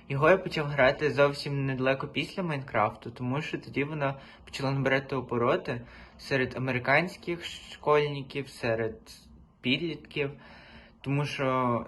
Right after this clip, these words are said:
ці всякі теж скіни, типу, Adopt Pass, якось так, ці всі паркурні ігри, вони мені здалися чимось цікавим, я вирішив зайти в Roblox і попробувати. Тоді вже був Discord,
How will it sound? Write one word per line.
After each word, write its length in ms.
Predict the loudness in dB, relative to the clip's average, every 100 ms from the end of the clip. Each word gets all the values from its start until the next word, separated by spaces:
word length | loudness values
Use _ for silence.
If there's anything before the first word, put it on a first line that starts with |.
| -10 -10
ці 140 | -8
всякі 360 | -4 -2 -4 0
теж 340 | 0 2 -2
скіни, 540 | -8 -4 0 2 2
типу, 400 | 0 -2 -2 -4 -2 2 2 0 -8 -20 -20 -8
Adopt 340 | -4 0 0 -2 4
Pass, 360 | 6 8 4 -4
якось 260 | -6 -6
так, 320 | 2 2 0 -6
ці 80 |
всі 300 | -8 -6 -6
паркурні 720 | -4 -2 -2 0 0 2 0 -2
ігри, 200 | -4 -4
вони 360 | -4 -2 -2 -4
мені 300 | -6 -4 -4
здалися 280 | -4 -4 -4
чимось 240 | -4 -4
цікавим, 400 | 0 2 4 4
я 100 | 0
вирішив 340 | 0 -6 -10
зайти 240 | -10 -8 -4
в 80 | -2
Roblox 400 | -2 -4 -14 -18
і 40 |
попробувати. 720 | -12 0 2 2 -4 -12 -14 -16 _ -20 -20 -18 -20 -20 -12
Тоді 220 | -2 -2
вже 180 | -2 -4
був 200 | -6 -6
Discord, 560 | -6 2 4 4 2